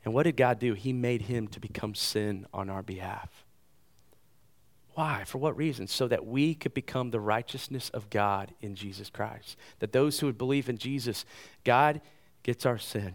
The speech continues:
right? He takes our sin. Jesus takes our sin. He gets our sin. Martin Luther calls it this great exchange that happens. He takes our sin, and what do we get? We get the righteousness of God, the free gift of righteousness.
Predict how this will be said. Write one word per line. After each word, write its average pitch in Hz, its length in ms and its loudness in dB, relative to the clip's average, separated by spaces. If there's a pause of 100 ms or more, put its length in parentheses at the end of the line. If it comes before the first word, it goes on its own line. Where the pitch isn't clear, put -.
(120)
right? 127 160 0
He 123 80 -8
takes - 420 -2
our 131 80 2
sin. 113 200 -8
Jesus 131 520 -4
takes - 380 -2
our 123 140 -4
sin. 110 240 -6
He 131 160 -4
gets 139 320 0
our 123 80 0
sin. 113 320 -2
Martin 123 320 2
Luther 143 220 2
calls 139 260 6
it 123 80 -12
this 123 140 -8
great 143 260 6
exchange 165 540 4
that 110 120 6
happens. 104 400 -2 (320)
He - 60 -14
takes 165 320 4
our 165 100 4
sin, 160 300 2 (240)
and 135 120 4
what 160 80 8
do 170 60 4
we 160 120 6
get? 151 200 4
We 147 80 2
get 160 140 4
the 135 80 -6
righteousness 170 760 -2
of 156 120 -2
God, 147 260 4
the 117 60 -6
free - 420 -2
gift 196 300 2
of 170 120 -6
righteousness. - 560 0